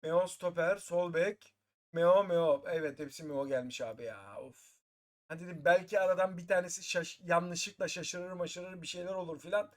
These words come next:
Belki dedim düzelir ama yok, öyle bir şey de yok abi. Öyle bir şey de yok.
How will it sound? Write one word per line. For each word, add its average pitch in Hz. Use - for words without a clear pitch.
Belki 208
dedim 196
düzelir 202
ama 220
yok, 202
öyle 180
bir 170
şey 180
de 175
yok 170
abi. 117
Öyle 156
bir 143
şey 165
de 151
yok. 135